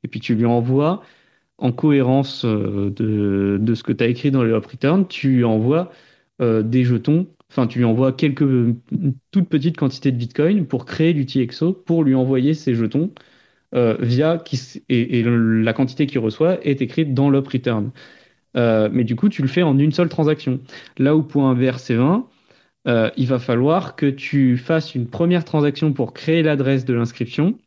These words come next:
et qu'ensuite tu révèles l'inscription. Donc, ça va faire deux transactions. Donc, d'un point de vue pratique, il y a qu'une seule transaction. Donc, ça, c'est pas mal. Par contre, effectivement, euh, c'est pas, c'est un, dans un up return,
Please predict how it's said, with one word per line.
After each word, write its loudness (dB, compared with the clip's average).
et 0
qu'ensuite -2
tu -4
révèles 2
l'inscription. 0
Donc, -6
ça -4
va 0
faire -2
deux 0
transactions. -2
Donc, -2
d'un 0
point 2
de 4
vue 2
pratique, -2
il 0
y 2
a 2
qu'une -2
seule 2
transaction. 0
Donc, 0
ça, 0
c'est -4
pas -2
mal. 0
Par -2
contre, 0
effectivement, 0
euh, 2
c'est -4
pas, 0
c'est -6
un, 0
dans 2
un 4
up 0
return, 2